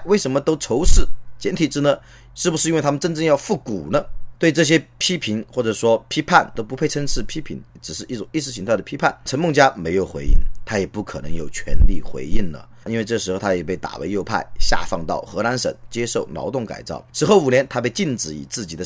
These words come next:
名义公开发表任何观点。而他的妻子赵罗蕊在他被打成右派后，受到过度的刺激，导致患上了精神分裂疾病。自反右运动以后，陈梦家就一直麻烦不断。到了文革就更糟糕了，因为他的妻子赵罗蕊家跟外国联系太密切，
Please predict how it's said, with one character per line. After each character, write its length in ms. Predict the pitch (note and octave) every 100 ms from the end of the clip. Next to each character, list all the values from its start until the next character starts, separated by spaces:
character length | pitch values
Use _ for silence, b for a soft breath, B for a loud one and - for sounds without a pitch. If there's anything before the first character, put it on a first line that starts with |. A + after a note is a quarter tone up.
| - -
名 200 | D#2+ G2
义 120 | D#2+
公 160 | D3 C#3+
开 100 | C#3
发 160 | C#3
表 140 | C3 D#2+
任 160 | -
何 100 | A#2
观 220 | E2 F#2
点。 160 | E2 - B B -
而 140 | A#2
他 140 | D#3
的 80 | D#3
妻 260 | C3 - G3
子 260 | D3+ E2 -
赵 160 | C#3+ G#2
罗 180 | E2
蕊 240 | C3 F#2+ - _
在 100 | G#2+
他 80 | G#2+
被 100 | A#2+
打 160 | - -
成 120 | G2+
右 80 | A#2
派 160 | G#2
后， 240 | F#2+ F#2 b b
受 120 | G2
到 120 | G2
过 200 | F2+ B2
度 120 | F2+ F#2+
的 100 | F2+
刺 180 | -
激， 240 | - F2 F#2+ -
导 200 | - -
致 240 | - F2+ D2+
患 160 | - D#2+
上 160 | D2
了 60 | C#2
精 240 | C2 G#2+
神 140 | A2 C#2+
分 180 | D#2+ D#2+
裂 100 | D2
疾 200 | - C2
病。 160 | C#2+ B1 _ _ -
自 120 | -
反 260 | F3 - G2
右 140 | D#3+
运 160 | E3+ D#3+
动 160 | D#3+
以 80 | F#2+
后， 260 | D2+ D3 -
陈 160 | - F2+
梦 140 | A#2
家 120 | A#2 A2+
就 120 | A2+
一 120 | B2
直 100 | C3+
麻 240 | E2 F#2 G2
烦 180 | D#2+ D2
不 120 | C#2
断。 200 | F2+ D#2+ -
到 120 | F#3+
了 40 |
文 240 | D3+ A#2 A3
革 200 | A#2+ A#2+
就 140 | C3
更 180 | - A#2+
糟 160 | G#2 G2
糕 220 | F#2 E2+
了， 160 | D#2+ -
因 120 | G3
为 60 | F3
他 120 | F#3+
的 80 | F3
妻 200 | - F#3+
子 100 | C3
赵 160 | F3
罗 160 | C3+ A#2+
蕊 160 | F#2 D#2+
家 160 | B2+
跟 160 | A#2+ C#3
外 100 | D#3+
国 120 | A#2+
联 100 | G2
系 60 | B2
太 100 | C3+
密 180 | E3+
切， 240 | A#2+ -